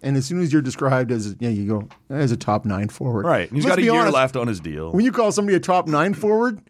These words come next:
Speaker 1: you're trying
Speaker 2: That's
Speaker 1: to
Speaker 2: a third line forward.
Speaker 1: You're trying to
Speaker 2: <laughs>
Speaker 1: generously stretch that guy into a, into a third line,
Speaker 2: Aw,
Speaker 1: right?
Speaker 2: did you see Patrick Alvin in his press conference for the Canucks?
Speaker 1: Yeah.
Speaker 2: Uh,
Speaker 1: Three,
Speaker 2: said,
Speaker 1: three firsts?
Speaker 2: "We look at this as like we got three first round
Speaker 1: Yeah.
Speaker 2: picks."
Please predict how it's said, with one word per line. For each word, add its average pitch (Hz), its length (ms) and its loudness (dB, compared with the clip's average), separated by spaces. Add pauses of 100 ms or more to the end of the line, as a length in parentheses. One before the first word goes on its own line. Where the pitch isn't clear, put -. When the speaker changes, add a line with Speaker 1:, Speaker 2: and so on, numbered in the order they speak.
(160)
Speaker 1:
you're 165 160 0
trying 196 320 0
Speaker 2:
That's 135 160 2
Speaker 1:
to 190 120 4
Speaker 2:
a - 20 -2
third 185 240 4
line 202 220 4
forward. 208 420 0
Speaker 1:
You're 226 80 4
trying 226 260 2
to 190 100 2
Speaker 2:
<laughs> - 20 0
Speaker 1:
generously 220 560 2
stretch 208 340 0
that 196 200 2
guy 185 180 2
into 175 320 2
a, 151 80 4
into 160 260 2
a - 20 2
third 160 320 2
line, 139 260 4
Speaker 2:
Aw, 120 120 4
Speaker 1:
right? 143 80 2
Speaker 2:
did 143 120 -4
you 139 80 -2
see 160 200 -2
Patrick 139 480 0
Alvin 120 540 0
in 104 100 -2
his 160 220 2
press 107 280 0
conference 95 480 -2
for 135 300 0
the 120 60 -2
Canucks? 95 580 -2 (100)
Speaker 1:
Yeah. 131 180 0
Speaker 2:
Uh, 101 180 4
Speaker 1:
Three, 196 140 0
Speaker 2:
said, 117 220 4
Speaker 1:
three 202 180 2
firsts? 233 480 0
Speaker 2:
"We 170 160 4
look 240 160 4
at 175 100 6
this 147 180 4
as 127 160 2
like - 180 4
we 123 80 2
got 113 220 2
three 151 200 2
first 135 320 2
round 104 200 6
Speaker 1:
Yeah. 113 180 2
Speaker 2:
picks." - 140 -10